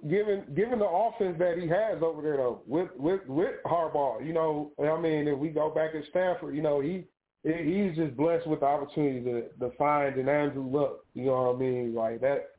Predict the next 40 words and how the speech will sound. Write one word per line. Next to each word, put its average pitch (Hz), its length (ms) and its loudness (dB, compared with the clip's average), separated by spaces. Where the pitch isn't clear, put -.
that 156 220 2
was 143 120 -4
a 131 60 -2
rarity. 131 540 0
You 131 80 -4
know 135 180 4
what 131 60 -2
I - 20 -2
mean? 135 240 0
But 131 240 0
even 147 240 0
in 143 120 2
that 156 260 0
offense, 139 400 0
then, 143 260 0
you 135 60 -4
know, 127 260 0
they 143 160 2
were 139 420 2
more 139 320 0
so 139 240 0
game 143 300 0
management. 131 400 0
Everything 143 340 0
was 135 160 -2
predicated 143 600 0
pr-, - 260 -4
pretty 170 200 0
much 147 320 0
on, 139 300 2
you 139 100 2
know, 135 360 0
defense, 165 580 0
you 147 100 0
know 143 260 2
what - 0 -
I'm - 60 -8
saying, 139 300 2
and, 139 420 2
and, 135 240 0